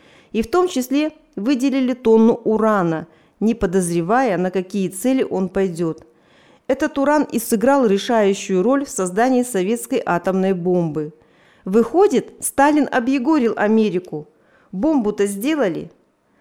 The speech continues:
Не только Америку, всю Европу. Но мы с тобой совсем отвлеклись. Начали про руду, а говорим про политику. Рома,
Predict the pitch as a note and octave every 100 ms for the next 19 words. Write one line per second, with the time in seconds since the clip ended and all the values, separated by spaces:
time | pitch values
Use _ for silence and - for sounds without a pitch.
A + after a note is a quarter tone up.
0 | _ _ - E4+ F4+ D4+ D4+ D4+ - C4+
1 | B3+ A3+ F#3+ F3+ E3 E3 - B3+ D4 C4
2 | A#3+ C#4 C#4 E3+ D#3+ - _ _ A3 C4
3 | F#4 G#4 C4 A3+ A3+ A3+ A3 - D#4 -
4 | C4+ A#3 B3 G3+ F3+ E3 - _ _ _
5 | - G#3 C#4 C#4 A#3 A3 A3 G#3+ A3+ A3+
6 | D4+ F4+ - F#3+ F#3+ F#3 F#3+ C4 A#3 G#3
7 | A3+ G3+ F3+ - E3 D#3 D#3 - _ _
8 | _ _ G#3 C4+ D4 G3 E3